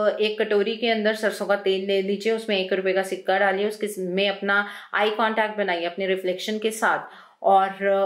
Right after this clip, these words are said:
उस तेल को आप शनि मंदिर में या भैरव मंदिर में जाकर चढ़ा आइए।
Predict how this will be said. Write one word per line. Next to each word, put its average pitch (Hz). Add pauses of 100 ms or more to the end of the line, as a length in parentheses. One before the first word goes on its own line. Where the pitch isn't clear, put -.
(120)
उस 220
तेल 208
को 233
आप 220
शनि 190
मंदिर 196
में 214
या 220
भैरव 180
मंदिर 180
में 196
जाकर 185
चढ़ा 185 (180)
आइए। 160